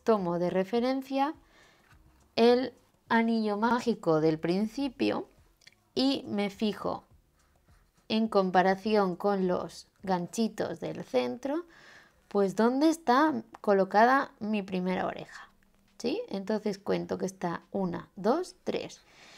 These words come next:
En la tercera fila empieza más o menos,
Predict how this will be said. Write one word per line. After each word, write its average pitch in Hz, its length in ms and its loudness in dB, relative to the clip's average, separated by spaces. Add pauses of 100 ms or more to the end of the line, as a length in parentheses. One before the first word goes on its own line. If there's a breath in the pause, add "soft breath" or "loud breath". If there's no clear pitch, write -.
(260 loud breath)
En 247 180 2
la 269 120 6
tercera 294 460 2
fila 202 440 -6 (120)
empieza 190 760 -6
más 233 320 -4
o 220 140 -2
menos, 277 1300 -2